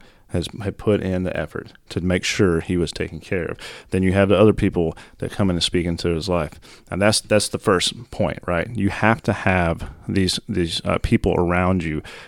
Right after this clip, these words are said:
your, the parents or the grandparents. It can be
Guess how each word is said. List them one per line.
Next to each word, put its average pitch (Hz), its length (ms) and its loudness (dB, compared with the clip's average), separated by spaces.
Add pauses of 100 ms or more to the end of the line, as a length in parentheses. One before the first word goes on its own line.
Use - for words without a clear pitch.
your, 87 140 -4
the 90 160 -4
parents 92 460 2
or 95 100 2
the 87 140 0
grandparents. 98 720 2 (260)
It 131 120 6
can 143 140 8
be 113 380 8